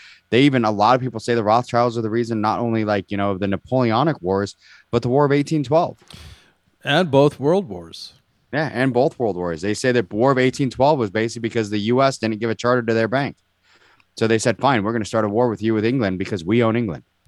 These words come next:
Speaker 2: Exactly. Well, I think it's pretty well documented that that's exactly what they did.
Speaker 1: Yeah.
Speaker 2: The other thing that I find just diabolical about this family is,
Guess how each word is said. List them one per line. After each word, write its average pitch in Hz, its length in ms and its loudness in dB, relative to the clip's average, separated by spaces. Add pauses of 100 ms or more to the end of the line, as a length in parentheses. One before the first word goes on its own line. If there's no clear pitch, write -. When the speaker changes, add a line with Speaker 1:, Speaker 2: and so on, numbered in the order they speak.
(140)
Speaker 2:
Exactly. 120 580 -6 (160)
Well, 208 180 6
I 190 120 6
think 208 240 2
it's 160 160 0
pretty 240 220 0
well 143 180 6
documented 110 720 -4
that 117 180 -6
that's 131 240 -2
exactly 147 420 0
what 101 180 -6
they 92 100 -10
did. 82 260 -16 (520)
Speaker 1:
Yeah. 160 160 2 (640)
Speaker 2:
The 135 200 4
other 233 220 4
thing 160 600 0
that 135 180 6
I 123 140 4
find 123 460 -4 (640)
just 160 320 2 (340)
diabolical 113 920 0 (180)
about 107 400 -8
this 104 240 -6
family 107 640 -8
is, 117 460 -8